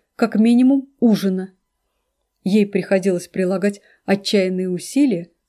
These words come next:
чтобы не зевнуть, но мистер Холмс оседлал своего любимого конька.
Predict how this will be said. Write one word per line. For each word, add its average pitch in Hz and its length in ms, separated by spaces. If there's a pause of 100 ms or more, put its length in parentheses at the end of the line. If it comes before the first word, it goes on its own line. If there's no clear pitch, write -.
(160)
чтобы 226 360
не 240 140
зевнуть, 247 520 (600)
но 185 140
мистер 302 340
Холмс 262 400 (380)
оседлал 214 600
своего 202 420
любимого 185 480
конька. 190 520